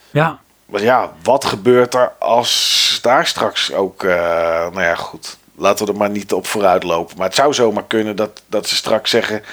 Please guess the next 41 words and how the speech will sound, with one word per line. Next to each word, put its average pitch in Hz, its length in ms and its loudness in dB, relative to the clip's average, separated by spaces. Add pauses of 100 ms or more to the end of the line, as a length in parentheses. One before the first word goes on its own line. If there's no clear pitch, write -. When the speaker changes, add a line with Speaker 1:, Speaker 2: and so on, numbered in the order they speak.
(220)
Speaker 2:
je 98 80 -10
mag 107 180 -2
maar 107 140 2
met 104 200 -6
tien 110 180 -2
mensen 107 280 0
tegelijkertijd 107 560 2
naar 107 120 -6
binnen. 151 260 2
En 95 80 -4
dat 95 140 -4
er - 60 -10
gewoon 101 160 -2
Speaker 1:
Ja, 214 120 4
Speaker 2:
rijen 120 320 2
Speaker 1:
nee, - 20 4
dat 160 100 4
Speaker 2:
komen 101 140 2
te - 100 -6
Speaker 1:
gaat, 131 140 0
dat 135 100 0
Speaker 2:
staan. 85 120 -2
Speaker 1:
gaat, 143 280 0
eh, 147 100 4
straks - 280 0
gebeuren. 175 460 2
Dan, 131 360 0
eh, 131 120 0 (840)
ga - 160 0
je 147 60 6
inderdaad 147 440 2
in, 156 180 6
eh, 151 360 6
vaste - 380 -2
volgorde 175 580 2
erin 175 220 4
en 185 180 2
er 185 60 6
weer 190 140 6
uit. 208 360 2
Speaker 2:
Ja, 131 220 2